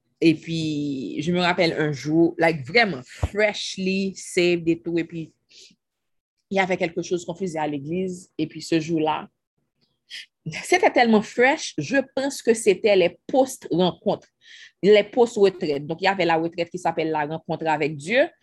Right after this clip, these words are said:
Donc, il y avait quelques post-rencontres pour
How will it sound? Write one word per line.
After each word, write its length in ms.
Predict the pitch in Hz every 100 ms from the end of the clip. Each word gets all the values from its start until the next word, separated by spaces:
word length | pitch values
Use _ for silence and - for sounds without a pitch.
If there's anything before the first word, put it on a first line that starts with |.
| - -
Donc, 240 | 160 185
il 40 | 190
y 60 |
avait 440 | 185 165 160 196 208
quelques 560 | - 202 190 180 240
post-rencontres 960 | 208 - 269 262 202 202 190 262 294 - _ _
pour 220 | 233 220